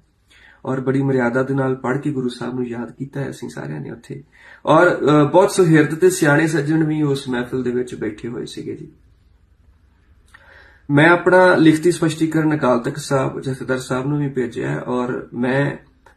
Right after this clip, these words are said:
ਕਬੂਲ ਕਰਦਾ ਕਿ ਹਾਂ, ਮੇਰੀ ਅਣਗਹਿਲੀ ਕਰਕੇ ਇਹ ਜਿਹੜੀ ਗਲਤੀ ਹੋਈ ਹੈ, ਇਹਦੀ ਜੋ ਵੀ ਬਣਦੀ ਸੇਵਾ ਹੈ ਮੈਨੂੰ ਸਿਰ ਮੱਥੇ ਮਨਜ਼ੂਰ ਹੈ।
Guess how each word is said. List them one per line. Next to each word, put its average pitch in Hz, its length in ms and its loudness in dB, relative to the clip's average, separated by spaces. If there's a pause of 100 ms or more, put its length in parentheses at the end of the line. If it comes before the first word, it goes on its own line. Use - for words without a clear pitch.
(120)
ਕਬੂਲ 143 300 4
ਕਰਦਾ 170 320 4
ਕਿ 170 180 0
ਹਾਂ, 151 180 4
ਮੇਰੀ 147 280 4
ਅਣਗਹਿਲੀ 147 380 2
ਕਰਕੇ 139 440 -4
ਇਹ 135 180 -2
ਜਿਹੜੀ 131 240 -4
ਗਲਤੀ 127 380 -4
ਹੋਈ 131 320 -4
ਹੈ, - 160 -10 (300)
ਇਹਦੀ 170 220 2
ਜੋ 175 200 8
ਵੀ 190 100 6
ਬਣਦੀ 151 320 2
ਸੇਵਾ 147 320 -2
ਹੈ 135 160 -2
ਮੈਨੂੰ 123 400 -4
ਸਿਰ 135 200 -4
ਮੱਥੇ 117 280 -8
ਮਨਜ਼ੂਰ 117 400 -8
ਹੈ। 143 100 -12